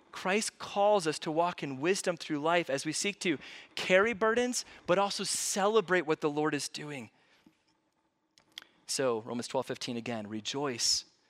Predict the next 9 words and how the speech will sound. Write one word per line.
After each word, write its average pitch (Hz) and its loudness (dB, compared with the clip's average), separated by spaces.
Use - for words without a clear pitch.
Rejoice 180 -4
with 185 -4
those 156 -6
who 151 -8
rejoice." 120 -4
Here's 143 -2
that 139 0
quote 117 -4
again. 98 -10